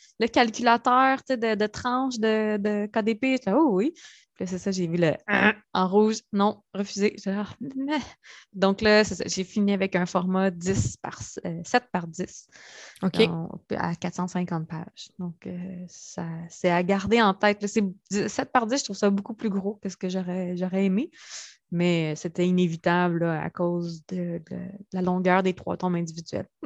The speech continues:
Speaker 2: Mhm.
Speaker 1: Alors, à garder en tête, euh, quand on, on fait ce projet-là, si les tomes individuels sont déjà des mastodontes,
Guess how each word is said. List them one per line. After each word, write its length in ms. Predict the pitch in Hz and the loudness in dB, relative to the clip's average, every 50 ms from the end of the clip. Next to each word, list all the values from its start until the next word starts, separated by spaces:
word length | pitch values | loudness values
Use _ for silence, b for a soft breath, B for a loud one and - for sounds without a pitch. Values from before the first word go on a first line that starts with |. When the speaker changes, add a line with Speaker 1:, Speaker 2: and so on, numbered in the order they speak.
| 302 - - | 0 4 6
Speaker 2:
Mhm. 100 | 185 208 | 8 8
Speaker 1:
Alors, 320 | 208 214 202 175 185 180 - - | 10 10 8 6 4 0 -4 -4
à 120 | - 185 190 | -2 2 4
garder 360 | 190 202 185 185 190 226 226 | 6 4 6 6 4 4 4
en 140 | 208 180 170 | 4 2 0
tête, 480 | - - 185 190 196 196 196 - - | 0 2 4 4 4 2 0 -4 -6
euh, 180 | 160 151 151 160 | -6 -6 -6 -6
quand 260 | - 170 170 170 - | -6 -6 -6 -4 -4
on, 360 | 170 165 160 156 - - - - - | -4 -4 -4 -4 -6 -8 -10 -8 -6
on 100 | 185 190 | -4 -2
fait 140 | - 208 208 | -2 -2 -2
ce 60 | - | 0
projet-là, 400 | - 202 190 180 175 170 196 208 | 2 2 4 4 4 4 4 4
si 240 | 202 - - - 226 | 2 0 -6 -6 -2
les 120 | 214 220 | -2 0
tomes 200 | 190 - 233 226 | 2 2 4 4
individuels 420 | 233 226 202 196 185 185 202 208 233 | 4 2 2 0 2 2 2 2 2
sont 160 | - 196 185 | 0 -2 -2
déjà 640 | 185 170 170 190 202 208 208 190 190 214 214 214 | -2 -2 0 2 2 2 2 2 2 2 2 2
des 120 | 202 190 175 | 2 0 0
mastodontes, 720 | 175 175 185 185 - - 180 165 165 180 190 208 214 208 | 2 0 0 -2 -2 -2 -2 0 0 0 0 0 -2 -4